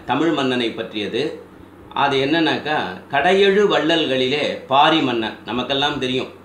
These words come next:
முல்லைக்கு தேர் கொடுத்தவன். தேரையே எடுத்து முல்லை கொடி ஆடுதுன்ன உடனே அதுக்கு பக்கத்துல தன்னுடைய தேரை நிறுத்தி வச்சுவிட்டு அரண்மனைக்கு திரும்பியவன்.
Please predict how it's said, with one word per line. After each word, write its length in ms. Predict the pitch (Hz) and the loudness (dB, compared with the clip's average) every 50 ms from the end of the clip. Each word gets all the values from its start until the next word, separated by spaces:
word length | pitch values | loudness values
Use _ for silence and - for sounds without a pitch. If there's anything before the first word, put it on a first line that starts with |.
| 98 104 | -10 -6
முல்லைக்கு 520 | 120 135 143 151 160 160 156 - 180 170 - | -6 -4 -2 0 0 0 0 0 -2 -2 -2
தேர் 280 | - 143 156 175 175 | 0 2 4 4 4
கொடுத்தவன். 440 | 156 151 143 139 - 143 131 123 - - - - - - | 4 2 0 0 -2 -2 -4 -4 -4 -8 -12 -14 -8 -4
தேரையே 560 | 127 135 147 156 156 156 156 170 175 170 165 | -2 0 2 2 2 2 2 2 2 2 2
எடுத்து 300 | 151 151 147 - 180 175 | 2 0 0 -2 -2 -2
முல்லை 320 | 156 139 139 160 175 175 | -2 -2 0 0 0 0
கொடி 220 | 156 156 151 147 139 | 0 0 0 0 2
ஆடுதுன்ன 640 | 131 135 147 156 156 147 147 147 147 143 139 139 | 2 2 2 2 0 -2 -4 -4 -4 -4 -2 -2
உடனே 200 | 156 175 175 147 120 120 131 - - - - - - - - - | 0 0 0 0 0 -2 -4 -6 -8 -14 -18 -20 -20 -18 -6 -2
அதுக்கு 380 | - 156 165 160 151 147 156 | 0 2 2 2 2 0 0
பக்கத்துல 340 | 156 190 196 190 196 190 185 | 0 0 0 0 0 0 0
தன்னுடைய 460 | 185 175 165 160 156 156 147 139 - | 2 2 2 2 0 0 -2 -2 -2
தேரை 320 | - 147 165 190 196 190 175 | 0 0 2 2 4 4 4
நிறுத்தி 280 | 151 156 175 170 180 | 4 4 4 2 2
வச்சுவிட்டு 760 | 175 160 139 151 160 156 156 190 180 156 131 131 127 - - - - - | 2 0 0 0 -2 -2 0 0 2 2 2 2 0 -2 -6 -12 -8 -2
அரண்மனைக்கு 500 | - 147 180 196 202 190 185 175 151 156 | 0 2 4 4 4 4 2 2 0 0
திரும்பியவன். 540 | 131 147 151 151 143 139 139 139 127 113 | -2 -2 -2 -2 -2 -2 -2 -2 -2 -4